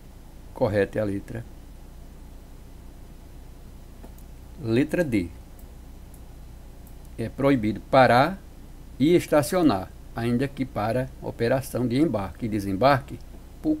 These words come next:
curto espaço de tempo. Veja que é proibido duas vezes, tanto parar como estacionar.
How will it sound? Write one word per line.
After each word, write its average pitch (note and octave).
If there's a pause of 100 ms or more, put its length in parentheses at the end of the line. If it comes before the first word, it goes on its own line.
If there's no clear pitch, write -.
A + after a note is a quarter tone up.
curto A#2+ (100)
espaço -
de C3+
tempo. - (680)
Veja C3
que C#3+ (580)
é A#2+ (460)
proibido D3
duas D3
vezes, G#2 (340)
tanto D#3 (100)
parar A2+ (1080)
como D3+
estacionar. D3